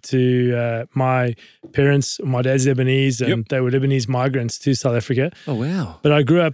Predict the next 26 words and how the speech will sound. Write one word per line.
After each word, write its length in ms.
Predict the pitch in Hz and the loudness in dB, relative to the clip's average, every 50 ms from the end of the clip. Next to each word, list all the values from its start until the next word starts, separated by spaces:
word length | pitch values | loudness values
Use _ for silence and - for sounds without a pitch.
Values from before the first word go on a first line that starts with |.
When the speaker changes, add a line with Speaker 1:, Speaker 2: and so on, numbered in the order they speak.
| - _ | -4 _
Speaker 1:
in 140 | - 160 151 | 0 0 0
South 180 | - 165 143 | 2 2 2
Africa 420 | 143 135 - 151 135 117 151 139 135 | 2 0 0 -2 0 2 2 2 2
in 120 | 135 135 | 2 0
a 60 | 131 | 0
very 260 | 123 147 160 151 143 139 | 0 2 2 2 0 0
interesting 400 | 139 131 135 127 - - 139 120 | 0 -2 -4 -4 -2 -2 -4 -2
time, 280 | - 131 131 135 139 | -2 -2 -2 0 0
interesting 360 | 135 131 117 - - 147 131 | 0 -2 -4 -4 -4 -4 -4
period. 420 | - - 131 127 131 139 147 156 - - _ 156 | -2 0 0 2 2 2 0 -2 -6 -8 _ -4
As 240 | 151 135 135 127 | -2 0 0 2
a 20 | 139 | 2
Lebanese 380 | 143 147 139 147 147 143 135 123 | 2 2 4 4 2 2 2 0
sort 160 | - 139 131 | 0 -2 -2
of 100 | 117 120 - _ _ _ | -2 -2 -8 _ _ _
kid, 320 | - - 151 147 143 127 131 | -4 0 0 0 2 0 0
and 300 | 131 156 214 208 147 - | -2 -2 -2 -6 -4 -2
dark-skinned, 680 | 151 131 135 127 - - - - 143 139 135 131 120 | 0 0 0 -2 -4 -6 -2 0 2 2 2 2 0
growing 220 | - 139 131 139 139 | 0 2 2 2 2
up 140 | 127 - 147 | 2 0 0
in 80 | 127 | -2
apartheid, 500 | 117 - - 127 123 120 - 139 131 127 | -2 0 0 0 0 0 -2 -2 -2 -2
South 160 | - - 127 | -2 0 -2
Africa 260 | 123 107 139 120 139 127 | 0 0 0 0 0 0
was 120 | 120 - | 0 0
segregated. 680 | - 143 131 120 131 120 135 123 127 127 131 135 131 | 0 -2 0 0 0 -2 0 0 0 0 0 -2 -4